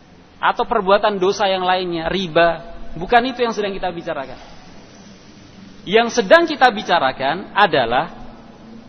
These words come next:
amalan yang dianggap merupakan amalan soleh, yang dianggap merupakan kebaikan, sehingga ketika ia melakukannya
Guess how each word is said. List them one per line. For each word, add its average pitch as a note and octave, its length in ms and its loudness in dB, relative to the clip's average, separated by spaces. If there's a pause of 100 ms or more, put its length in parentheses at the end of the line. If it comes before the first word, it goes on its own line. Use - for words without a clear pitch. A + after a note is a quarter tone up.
(240)
amalan A#3+ 680 8
yang A#3+ 240 4
dianggap A3 500 0 (760)
merupakan B3 720 -2
amalan B3 480 -6
soleh, G#3 340 -6 (2250)
yang G#3+ 240 -2
dianggap G#3+ 720 -2
merupakan A3+ 880 0
kebaikan, F#3 1120 0 (960)
sehingga F#3 480 -2
ketika C4 320 -6
ia C#4+ 160 4
melakukannya C4 800 2